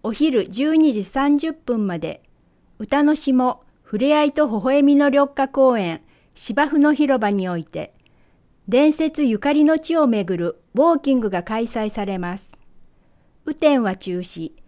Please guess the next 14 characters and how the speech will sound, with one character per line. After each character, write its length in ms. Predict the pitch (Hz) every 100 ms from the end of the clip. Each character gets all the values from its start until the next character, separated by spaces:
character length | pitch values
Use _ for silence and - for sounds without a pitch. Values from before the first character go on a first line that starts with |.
| _ -
参 360 | - - 294 311
加 80 | 330
費 180 | 330 240
は 100 | 180
二 200 | 175 190
百 320 | 247 - 247
円。 200 | 170 151 - - - - _ _ _ _ _ _ _ - - - -
ウ 60 |
ォ 220 | 240 302 320
ー 40 |
キ 160 | 311 302
ン 80 |
グ 140 | 285 285
は 220 | 277 -